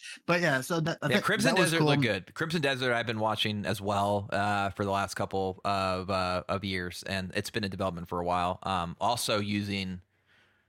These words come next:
Speaker 2: wait, I don't wanna say that 'cause I don't know for sure. I'm pretty sure it's using Unreal, um, but it looked cool.
Speaker 1: Yeah,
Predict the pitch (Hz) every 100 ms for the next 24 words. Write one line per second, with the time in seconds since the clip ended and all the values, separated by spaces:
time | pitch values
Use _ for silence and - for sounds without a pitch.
0 | _ _ _ 87 85 92 87 87 - 78
1 | 76 87 76 - - - - - - 120
2 | 107 110 101 - 92 85 82 80 71 80
3 | - 87 82 78 92 82 76 _ - 113
4 | 160 180 170 - _ _ - _ _ _
5 | _ 185 220